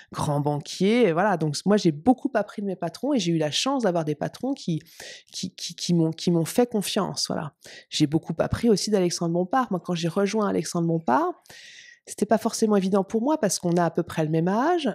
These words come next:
On, on s'est connus à l'ena, euh, et je m'étais dit, « Mais, euh, comment ça va se passer, quoi ? »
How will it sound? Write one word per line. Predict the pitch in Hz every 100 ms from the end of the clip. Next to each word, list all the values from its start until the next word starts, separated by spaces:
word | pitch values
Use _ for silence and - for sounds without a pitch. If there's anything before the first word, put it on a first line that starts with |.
| -
On, | 185 143 165
on |
s'est | - 156
connus | - 160 170
à | 139
l'ena, | 147 160 214 311 415 - - - _ -
euh, | 160
et | 147 151
je | 147 -
m'étais | 170 170
dit, « | 165 190 320 285
Mais, | 170 165
euh, | 156 151 147
comment | - 190
ça | 202 185
va | 165
se | -
passer, | 196 - 330
quoi ? » | - 151